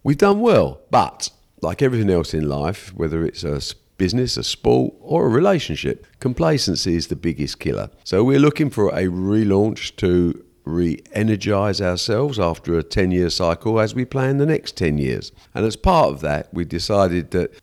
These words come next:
we need to upgrade our image to improve our, what they, the experts call your I P value, your brand value of your sport. What came through from that conversation with all our key people at World Snooker is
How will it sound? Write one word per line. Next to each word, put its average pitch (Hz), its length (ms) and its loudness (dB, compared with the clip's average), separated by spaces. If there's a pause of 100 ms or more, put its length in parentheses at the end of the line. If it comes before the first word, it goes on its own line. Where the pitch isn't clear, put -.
(140)
we 107 320 2
need 98 380 4
to 90 260 0
upgrade 101 560 0
our 73 240 0
image 139 400 0
to 80 140 -2
improve 82 580 0
our, 78 320 0
what 69 340 -10
they, 69 300 -6
the 62 420 -6
experts - 480 -6
call 92 260 -2
your 80 240 -2
I 104 140 4
P 104 320 0
value, 92 540 0 (420)
your 82 120 -2
brand 101 420 4
value 85 380 2
of 71 100 -4
your 73 140 -2
sport. - 540 -6
What 82 180 -4
came 85 220 -2
through 123 340 2
from 85 280 -6
that - 180 -4
conversation 92 640 -2
with 85 120 0
all 95 200 2
our 76 140 0
key 90 240 -4
people 87 340 -4
at 55 80 -4
World 80 240 -4
Snooker 143 360 -2
is 139 200 -2